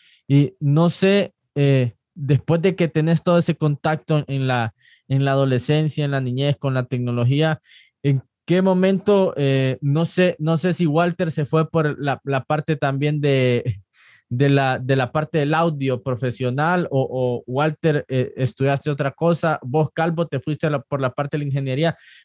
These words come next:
pero contanos por qué se van, eh, por el lado que se van a, a, a estudiar, pues, eh, por qué les gustan esos campos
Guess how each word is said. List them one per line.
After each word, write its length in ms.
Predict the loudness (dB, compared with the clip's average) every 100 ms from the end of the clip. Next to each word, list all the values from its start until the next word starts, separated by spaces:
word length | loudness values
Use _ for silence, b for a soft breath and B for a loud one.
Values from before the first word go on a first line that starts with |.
| -2
pero 180 | 0 2
contanos 540 | 0 2 0 0 -2
por 280 | -2 -2 0
qué 200 | 0 2
se 180 | 2 2
van, 360 | 2 0 -6 _ -12
eh, 140 | -10
por 260 | -6 -2 0
el 100 | 2
lado 320 | 2 2 0
que 140 | -4
se 180 | -4 -2
van 380 | 0 0 -2 -8 _ -12
a, 380 | -10 -8 -12 -10
a, 100 | -8
a 60 | -6
estudiar, 640 | -6 -6 -4 0 0 0 -4
pues, 380 | -6 -6 -10 -12
eh, 120 | -10
por 240 | -8 -8 -4
qué 120 | -4
les 180 | -2 -2
gustan 400 | -4 -4 -4 -4
esos 260 | -6 -8 -6
campos 560 | -4 -4 -8 -10 -10